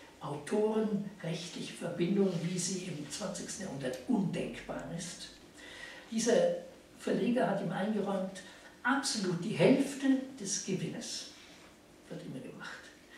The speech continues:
Und dabei feilschte Busch immer mehr,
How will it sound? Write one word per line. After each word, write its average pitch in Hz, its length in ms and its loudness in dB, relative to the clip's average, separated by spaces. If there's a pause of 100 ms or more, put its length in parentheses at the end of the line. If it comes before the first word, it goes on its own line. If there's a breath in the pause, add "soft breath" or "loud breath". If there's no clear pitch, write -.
(600 loud breath)
Und - 220 -2
dabei - 320 0
feilschte - 520 2
Busch - 440 -4
immer 131 280 -4
mehr, 135 440 -2